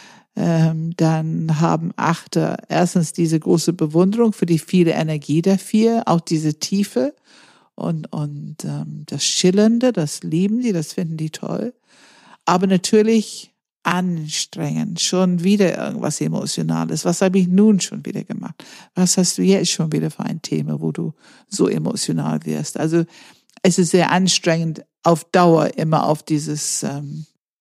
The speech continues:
exzessive Gefühlswelt unterwegs zu sein. Und das Einfordern immer tiefer. Achten haben es manchmal einfach mehr ein bisschen lustiger, ein bisschen leichter, ein bisschen lockerer. Und die Viere lieben an die Achte, die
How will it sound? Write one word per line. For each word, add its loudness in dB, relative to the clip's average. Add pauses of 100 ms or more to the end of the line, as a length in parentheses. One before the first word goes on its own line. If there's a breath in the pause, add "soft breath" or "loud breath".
(120)
exzessive 0
Gefühlswelt 0
unterwegs -2
zu -6
sein. -4 (380)
Und 4
das 4
Einfordern -2
immer 2
tiefer. -6 (640 loud breath)
Achten -2
haben 0
es -6
manchmal -2
einfach -2
mehr 2
ein 0
bisschen 0
lustiger, 0
ein -2
bisschen -4
leichter, -2
ein -4
bisschen -4
lockerer. -4 (1600 loud breath)
Und 4
die 4
Viere 4 (140)
lieben 4
an 0
die 0
Achte, 0
die 0